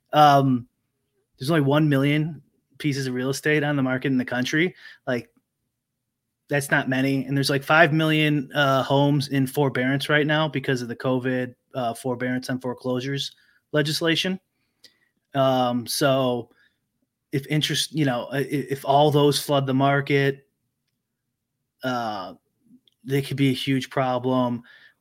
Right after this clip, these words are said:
Uh, I know some other guys who are in the mortgage industry. They say, like, there's some,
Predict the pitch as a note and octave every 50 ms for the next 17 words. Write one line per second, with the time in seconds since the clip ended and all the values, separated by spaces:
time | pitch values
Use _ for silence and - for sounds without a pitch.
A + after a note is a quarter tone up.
0 | _ _ - B2+ B2 A#2+ A#2 G#2 B2+ C3+ C3+ C3+ C3+ - - C#3 C#3 C#3+ C3+ C#3
1 | C3+ C3+ C3 - - C#3+ C#3 C#3 C#3 C3 C3+ C3 C3 C3+ C3+ C3 B2+ A#2+ C3+ C3
2 | B2 A#2 - - C3+ C3 B2+ B2 - C3 B2+ B2 B2 A#2 - - C3 B2 - -
3 | - C3 B2 A#2 A2+ G#2+